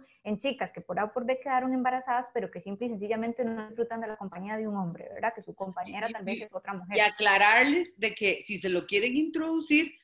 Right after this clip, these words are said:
Speaker 2: no se le va a ir para ningún lado, ¿verdad? Que hay un tope y que ahora embarazadas todavía más tope hay.
Speaker 1: Exacto, exacto. No, ahí, ahí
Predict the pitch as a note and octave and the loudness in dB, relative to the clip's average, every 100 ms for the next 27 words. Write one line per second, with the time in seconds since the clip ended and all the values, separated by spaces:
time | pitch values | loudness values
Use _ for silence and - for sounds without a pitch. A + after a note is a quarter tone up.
0 | _ - F3+ G3+ A#3 B3+ C#4 B3+ G3+ G3+ | _ -4 2 4 4 4 4 6 6 4
1 | A3+ A#3+ A#3+ A3 F3+ E3 F3+ F3+ C#3+ B2+ | 4 2 2 2 0 0 0 2 0 -2
2 | - C3+ D#3+ A#3 F#3+ E3+ A#3 C4 G3+ F#3+ | -8 -2 2 2 4 2 2 4 6 6
3 | F#3+ D#3 - - _ F3+ - F3+ F3 A3+ | 4 -6 -8 -20 _ -6 -2 2 6 6
4 | B3+ B3+ F#3+ F#3 G3 B3 B3+ F#3+ D#3+ D3+ | 8 6 6 6 6 6 4 4 4 6
5 | F3 A3 A#3+ B3 - G#3 F#3 C#3+ C3 C3 | 4 6 4 4 4 2 2 -2 -2 -6
6 | - _ _ _ _ _ _ _ _ _ | -10 _ _ _ _ _ _ _ _ _
7 | - G#3 G#3 G3 - _ _ - G3 G3+ | -8 -4 -4 -6 -16 _ _ -12 -6 -6
8 | G3 G3 C4 A#3 A3 B3+ B3 A#3 C4+ - | -4 2 4 4 4 0 0 0 0 -8